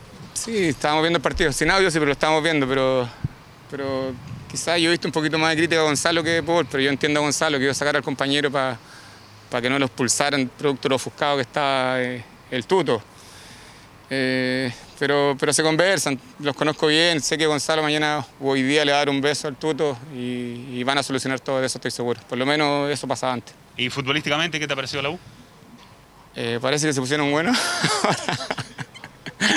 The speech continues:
Speaker 1: No, bien, sé que mostraron muchas cosas buenas el, el, el partido pasado, donde ganan tres cero, se vieron un equipo sólido.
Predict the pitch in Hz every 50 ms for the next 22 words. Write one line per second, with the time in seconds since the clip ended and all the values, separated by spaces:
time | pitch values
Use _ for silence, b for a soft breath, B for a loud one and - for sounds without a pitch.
0 | - B 139 196 214 B B 190 170 139 131 135 151 185 196 180 190 226 277 262
1 | 208 156 135 123 - 190 190 - 185 180 165 - 185 196 202 190 185 190 185 -
2 | 185 - - 185 - 185 175 165 170 190 202 202 196 170 160 156 151 147 139 135
3 | 135 131 131 123 131 123 - 127 117 - - 160 165 156 147 - - 165 185 190
4 | 180 160 151 156 160 160 135 - 165 147 - - 175 - 135 143 151 151 156 151
5 | 147 143 156 139 - 175 180 175 170 185 196